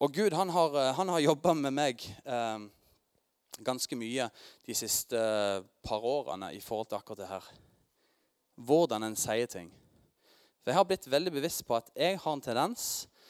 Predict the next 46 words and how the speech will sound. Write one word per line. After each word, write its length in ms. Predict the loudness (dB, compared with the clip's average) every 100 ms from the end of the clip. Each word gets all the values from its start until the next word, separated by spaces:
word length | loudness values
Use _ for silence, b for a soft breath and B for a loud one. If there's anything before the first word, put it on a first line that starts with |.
| B B B B B _ _ _ _ -8
til 220 | -2 0
å 100 | 0 -2 -4
polarisere 840 | 0 2 2 2 2 4 4 2 -2
ting, 300 | -4 -4 -2
eller 160 | 0 0
på 120 | 0
en 20 |
måte 160 | -2 -2
sette 300 | -2 -2 -2
ting 160 | -8
på 140 | -4 -4
spissen 640 | -2 -2 0 0 -2 -8 -8
for 280 | -2 0
å 40 | 0
få 200 | -4 -12
fram 280 | -2 -2 0
mitt 220 | -4 -6
poeng 300 | -6 -6 -8 B B -6
mye 120 | -2 0
bedre. 320 | 0 -2 -10 -16 _ _ _ _ _ _ _ _ _
Så, 200 | -10 -6
så 260 | -2 0 -2
på 120 | -4
en 100 | -4
måte 120 | -4 _
tar 300 | 0 2 2
en 100 | -2
og 120 | -6
sier, 440 | -6 -2 0 2 0
altså 240 | -6 -6
motse-, 360 | -4 -2 -4 -8
altså 220 | -4 -4 B B _
motsetningen 640 | 2 2 2 -4 -4 -6 -8
på 160 | _
en 80 | -4
måte 180 | 0 0 b b b -16
forsterker 680 | -6 -4 -2 -4 -6 -12 -12
en, 140 | -6 0
gjør 160 | 0
det 80 | 0
mer 160 | -2 0
negativt 520 | -2 -4 -10 -10 -8
enn 120 | -6
det 80 | -6
det 80 | -6
kanskje 280 | -8 -4